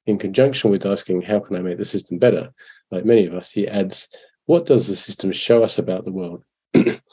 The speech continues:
In my own work, this was indirectly manifest, and perhaps this is how I can best answer Ritwick's question in the personal and genre relationships that formed with specific instrumental musicians as I conducted this work.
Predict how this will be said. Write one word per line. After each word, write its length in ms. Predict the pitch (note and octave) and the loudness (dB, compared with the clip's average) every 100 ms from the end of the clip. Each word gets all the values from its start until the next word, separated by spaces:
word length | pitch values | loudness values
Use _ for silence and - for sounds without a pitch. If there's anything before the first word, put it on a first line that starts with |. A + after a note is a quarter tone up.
| _ _ _ | _ _ _
In 80 | G#2 | 2
my 160 | G2+ A#2+ | 6 6
own 200 | D#3 A2 | 6 4
work, 200 | E2 - | 2 -2
this 180 | F2+ | -4
was 120 | F#2 F2 | -4 -2
indirectly 560 | G#2 G#2+ G2 C3 B2 | 2 4 4 4 -2
manifest, 640 | E2+ F#2 F#2+ - - - _ | -6 -10 -14 -14 -14 -18 _
and 120 | F#2 F2 | -12 -8
perhaps 360 | F2+ A2+ - | 0 0 0
this 160 | A2+ G#2+ | 0 0
is 120 | A2 | -2
how 200 | F2+ E2+ | 0 0
I 60 | F2 | -2
can 180 | F#2 | -4
best 240 | E2+ E2+ - | -6 -6 -6
answer 320 | - - - | -8 -6 -8
Ritwick's 440 | - - F#2+ - - | -6 -6 -6 -8 -6
question 520 | - B2+ - - - - - _ - | -2 -2 -4 -12 -14 -20 -20 _ -6
in 160 | F2+ | -4
the 60 | F2+ | -4
personal 540 | - G#2+ - G#2 F#2 | 0 2 4 2 2
and 180 | F#2 F#2+ | 2 0
genre 340 | F2+ A#2 G2+ E2+ | 4 4 4 0
relationships 840 | F2+ F2 F2 - F2+ - - - | -4 -6 -8 -6 -6 -6 -8 -8
that 180 | A2 G#2+ | -8 -8
formed 440 | - G2 G2 G2 | -6 -4 -2 -4
with 160 | F#2 F2+ | -6 -10
specific 600 | - A#2+ - A#2 - A#2 | -10 -4 0 2 0 0
instrumental 520 | G#2+ - G2 F#2 F2+ | -4 -2 -2 0 -2
musicians 580 | F2+ G2+ A2+ - - - _ - _ _ | 0 0 0 -4 -12 -16 _ -20 _ _
as 140 | G#2 F#2 | -6 -4
I 120 | G2 | -4
conducted 600 | - F#2+ G#2+ B2 - G2 | -2 0 2 2 0 0
this 220 | F#2+ - | 0 -4
work. 240 | G2+ F#2+ | -6 -10